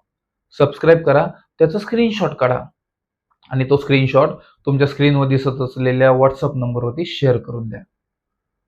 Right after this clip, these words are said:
तुमचं व्हेरिफिकेशन होईल आणि काही क्षणातच तुम्हाला WhatsApp-च्या स्पेशल ग्रुपची लिंक शेअर करण्यात येईल, जिथे तुम्हाला दररोजची डिजिटल स्वरूपाची प्रश्नपत्रिका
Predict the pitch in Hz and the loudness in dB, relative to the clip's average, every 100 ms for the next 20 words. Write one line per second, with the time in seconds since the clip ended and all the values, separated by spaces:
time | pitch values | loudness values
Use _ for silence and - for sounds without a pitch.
0 | - 131 131 127 127 120 120 127 127 147 | -4 0 4 6 6 4 2 2 2 2
1 | 196 - - - 165 - 196 214 196 175 | 2 -2 -10 -6 -2 2 4 4 4 2
2 | 170 185 170 165 165 156 156 160 175 - | 2 0 0 2 4 2 -2 -8 -8 -4
3 | 190 202 175 160 - 139 139 135 127 127 | 0 0 0 -4 -4 -6 -6 -6 -6 -4
4 | 127 123 143 214 - _ - 151 165 170 | -2 -2 -4 -6 -12 _ -2 0 2 2
5 | 160 156 156 156 156 151 147 143 151 147 | 2 2 4 2 0 -4 -4 -4 -6 -4
6 | 143 135 135 135 160 160 143 135 127 127 | -2 -2 -4 -2 -2 -2 -8 -8 -8 -6